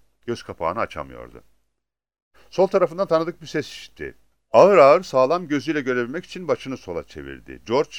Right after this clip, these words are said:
Niati'ydi bu. Derisi buruşmuş yaşlı yüzüyle ona gülümsüyordu. "Nihayet kendine gelebildin," dedi. Kenan fısıltı halinde,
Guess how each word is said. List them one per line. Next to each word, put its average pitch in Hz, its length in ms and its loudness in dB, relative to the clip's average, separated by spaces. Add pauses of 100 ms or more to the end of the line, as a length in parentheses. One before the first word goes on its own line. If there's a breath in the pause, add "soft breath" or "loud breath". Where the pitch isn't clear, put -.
Niati'ydi 92 600 -6
bu. 64 180 -18 (400 soft breath)
Derisi 113 320 -6
buruşmuş 127 400 -12
yaşlı 113 300 -4
yüzüyle 127 360 -8
ona 107 180 -8
gülümsüyordu. 71 680 -16 (680 soft breath)
"Nihayet 170 320 0
kendine 151 360 2
gelebildin," 123 680 -2
dedi. 65 260 -16 (300)
Kenan 113 260 -6
fısıltı 110 360 -16
halinde, 107 420 -2